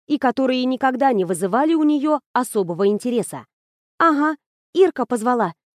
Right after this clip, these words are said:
улыбнулась Кристина, натягивая джинсы поверх теплых колгот. «Зачастили вы с Иркой тусоваться», немного укоризненно сказала мама. «Учиться-то успеваете?» Кристина только закатила глаза,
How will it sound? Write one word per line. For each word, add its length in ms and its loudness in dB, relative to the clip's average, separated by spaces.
улыбнулась 640 0
Кристина, 580 -2
натягивая 640 0
джинсы 480 -2
поверх 480 -2
теплых 460 -2
колгот. 440 -2
«Зачастили 920 0
вы 160 0
с 120 -8
Иркой 320 -2
тусоваться», 760 -2
немного 440 2
укоризненно 720 0
сказала 460 -2
мама. 380 -4
«Учиться-то 680 -2
успеваете?» 800 -2
Кристина 580 0
только 360 -2
закатила 520 0
глаза, 440 -2